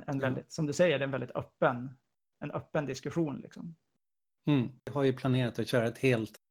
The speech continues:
Speaker 2: avsnitt av det om, om Mark Fisher, om accelerationism, om alla de här idéerna om hur liksom speedar vi upp, hur öppnar vi visionerna.
Speaker 1: Mm.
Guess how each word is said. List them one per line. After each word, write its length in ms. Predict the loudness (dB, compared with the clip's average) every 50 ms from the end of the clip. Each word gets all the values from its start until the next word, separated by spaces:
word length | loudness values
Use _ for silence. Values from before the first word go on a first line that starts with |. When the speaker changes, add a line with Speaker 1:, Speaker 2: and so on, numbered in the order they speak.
| -6
Speaker 2:
avsnitt 580 | -2 0 2 0 0 -2 0 0 0 0 0 -2
av 100 | -2 0
det 260 | 0 0 0 -2 -4
om, 300 | -4 -6 -8 -10 -10 -12 _ _ _ _ _ _ _ _ _ _ _ _ _ _ _ _ _ _ _ _ 4
om 120 | 6 8
Mark 280 | 10 10 8 8 4 4
Fisher, 480 | 4 4 4 4 2 2 2 2 4
om 240 | 2 2 2 2 0
accelerationism, 1120 | 0 -2 -2 0 2 4 4 4 4 2 4 4 4 4 4 2 0 -4 -2 2 2 4
om 300 | 4 4 4 4 4 4
alla 320 | 4 4 4 4 6 6 6
de 140 | 6 6 6
här 320 | 6 4 4 4 2 0 -4 -10 -20 _ _ 8
idéerna 560 | 8 10 12 10 10 10 8 8 8 6 4
om 140 | 4 2 2
hur 220 | 4 6 6 6
liksom 380 | 4 2 -2 0 0 0 0 0
speedar 500 | 0 -2 -4 -2 0 2 4 4 4 4
vi 100 | 4 4
upp, 300 | 2 2 0 -8 -12 -4 0
hur 300 | 2 2 2 2 0 -4
öppnar 280 | -4 -2 0 2 2
vi 80 | 4 4
visionerna. 840 | 2 2 0 4 4 6 6 6 4 4 2 0 0 -2 -6 -8 -14 _ -4 2
Speaker 1:
Mm. 300 | 4 6 6 6 2